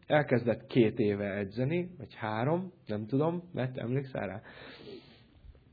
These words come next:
De most, most néha lemennek, és ilyen húsz hosszakat úsznak, meg huszonötöt, amiben én nem tudom, én belefulladnék, tehát ötven méteres medencébe.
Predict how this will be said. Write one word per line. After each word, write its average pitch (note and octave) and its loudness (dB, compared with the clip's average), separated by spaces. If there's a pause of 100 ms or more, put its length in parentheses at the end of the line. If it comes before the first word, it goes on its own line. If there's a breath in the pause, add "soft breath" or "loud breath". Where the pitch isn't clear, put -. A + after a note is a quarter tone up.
(200)
De B2+ 10
most, G#3+ 6 (340 loud breath)
most G3+ 8
néha E3+ 8 (540 soft breath)
lemennek, E3 6
és C3 4
ilyen C3+ 6 (1160)
húsz C3 4
hosszakat G#2 -6
úsznak, G#2 -4
meg G2+ -6 (180)
huszonötöt, A2 -2
amiben B2+ 2
én C3+ 2
nem G#2 0
tudom, A2+ -4
én A#2+ 0
belefulladnék, G2 -2
tehát F2+ -8
ötven A2+ 2
méteres G2 -6
medencébe. G#2 -8